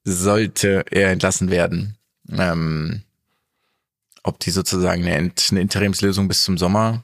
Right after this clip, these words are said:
wollen oder schon jemanden komplett. Ich kann das immer nicht, ich finde es immer super schwer, sich darüber, also so aus einer Außenperspektive, sich darüber Gedanken zu machen. Eigentlich macht es ja Sinn, theoretisch jemanden zu verpflichten. Eigentlich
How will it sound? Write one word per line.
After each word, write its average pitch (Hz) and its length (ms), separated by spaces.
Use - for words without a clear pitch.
wollen 101 360
oder 90 240
schon 98 160
jemanden 92 320
komplett. 95 480
Ich - 100
kann 120 180
das 113 120
immer 123 160
nicht, 110 340
ich - 160
finde - 180
es - 80
immer 104 140
super 110 360
schwer, 95 640
sich - 160
darüber, 95 560
also 98 160
so 92 180
aus - 400
einer 95 140
Außenperspektive, 101 760
sich - 140
darüber 95 240
Gedanken 92 340
zu - 120
machen. 95 240
Eigentlich 120 240
macht 113 160
es - 40
ja 107 80
Sinn, 107 120
theoretisch 101 300
jemanden 101 220
zu 101 100
verpflichten. - 460
Eigentlich 156 440